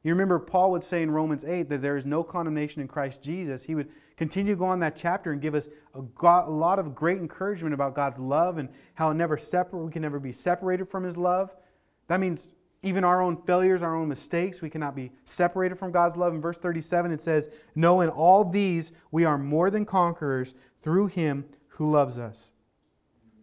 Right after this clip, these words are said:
That means we're not defined by our problems, by our past, not even by our future and our other mistakes. So many people get so caught up and fearful, but praise God that we overcome in Him. So when we stay close to Him and abide in Him, we bear fruit.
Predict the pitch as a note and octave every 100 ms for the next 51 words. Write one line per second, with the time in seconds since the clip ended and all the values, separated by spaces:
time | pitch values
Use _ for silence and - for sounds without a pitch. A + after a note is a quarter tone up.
0 | _ - _ - G3 G#3+ G#3 G#3+ G3 F3+
1 | G3+ G#3 G3 E3+ E3+ F#3+ G3 D3 G#2+ -
2 | _ _ _ - F3 D#3 - C#4+ F#3+ A#2
3 | - - _ _ _ _ _ G3 C4 A#3+
4 | A3 G#3+ G#3 A3 B3+ - F#3+ E3+ E3+ F3
5 | F#3+ G3 - A3+ F#3+ C3+ - _ _ -
6 | A3 C4 B3+ A#3 A3+ F3+ - A3 A#3+ A3+
7 | - - - G#3+ A#3 A3 G#3 E3 D#3+ -
8 | A3 B3+ - D3 C3+ - - D#3+ - A3
9 | C4 G#3 D#3 G#3 F#3 D#3 D3 - - D#3+
10 | E3+ E3 D#3+ D#3 F3+ D#3+ C3 - G#3+ D#3
11 | B2 - _ - D#3+ D3+ D#3 D3+ - D#3+
12 | - - A3+ A#3 - D#3+ D#3 C3+ A#2 F3
13 | G3+ E3 D3 C#3 B2+ C3 - - G#3+ G3
14 | B2+